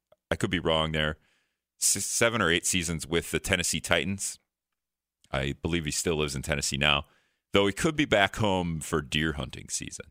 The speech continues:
Um, and, uh, him and his brother, and then I remember writing a really interesting, interesting story about him and his identical twin brother, Kevin, who is a big-time trainer down in Nashville as well. So both those guys live in Nashville.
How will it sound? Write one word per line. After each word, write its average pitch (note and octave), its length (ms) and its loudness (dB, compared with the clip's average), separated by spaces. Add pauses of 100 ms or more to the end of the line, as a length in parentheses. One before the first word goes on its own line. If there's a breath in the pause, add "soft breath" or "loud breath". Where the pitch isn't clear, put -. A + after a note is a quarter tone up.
(680)
Um, C#2+ 360 0 (1000)
and, D#2 260 4
uh, C#2+ 220 2
him G#2 140 0
and G#2+ 60 2
his F#2 100 0
brother, F2 380 4
and E2+ 160 0
then E2+ 180 0
I G#2 100 6
remember A2 320 2
writing F#2 260 4
a D#2+ 40 -2
really F#2 260 4
interesting, E2+ 600 -2 (100)
interesting F#2 500 0
story F2+ 260 2
about D#2+ 220 0
him G2+ 160 2
and F2+ 60 -2
his D#2 120 0
identical E2+ 500 0
twin E2+ 260 -2
brother, D2 500 0 (240)
Kevin, D2+ 400 0 (920)
who E2+ 120 0
is D2+ 80 -2
a D2+ 40 -6
big-time E2 400 2
trainer E2 420 2
down C#2 280 2
in C#2 140 -2
Nashville C2+ 500 0
as C2 120 -8
well. C#2 440 -2
So C#2+ 160 -4
both D2 220 -2
those C#2 160 -4
guys C2 260 -2
live C#2 120 -4
in B1 60 -8
Nashville. C2+ 440 -4